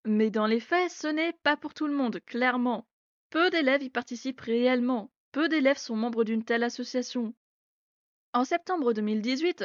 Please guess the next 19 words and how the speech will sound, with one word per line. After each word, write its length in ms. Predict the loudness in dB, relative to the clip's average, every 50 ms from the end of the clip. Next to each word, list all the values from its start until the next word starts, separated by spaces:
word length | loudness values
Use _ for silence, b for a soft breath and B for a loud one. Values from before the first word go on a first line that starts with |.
| -6 -6 -4
le 160 | -4 -2 -2
Conseil 320 | -2 -2 -2 0 2 2
national 560 | 2 2 2 0 0 -2 -2 0 0 0 0 0
d'évaluation 720 | -2 -2 0 0 0 2 2 0 0 -2 -2 -4 -4 -4
du 100 | -4 -4
système 380 | -8 -10 -10 -6 -6 -6 -6
scolaire 500 | -8 -8 -6 -2 0 2 2 2 2 0 -4 _ 4
a 100 | 4 4
publié 460 | 4 2 -4 -4 -2 -2 0 2 4
un 160 | 4 4 4
rapport 280 | 4 2 0 -2 -6 -6
scientifique 800 | -8 -10 -8 -6 -4 -4 -6 -6 -8 -4 -4 -4 -4 -2 -4 -6
focalisé 640 | -6 -6 -8 -6 -4 -2 -2 0 0 -2 -2 -4 -6
sur 160 | -6 -4 -2
les 200 | 0 0 0 0
engagements 400 | -2 -2 -2 -2 -2 -4 -8 -10
citoyens 560 | -10 -10 -10 -10 -4 -2 0 2 2 2 0
des 100 | 0 0
lycéens, 560 | -2 -2 -2 -4 -4 -2 -2 -2 -2 -4 -6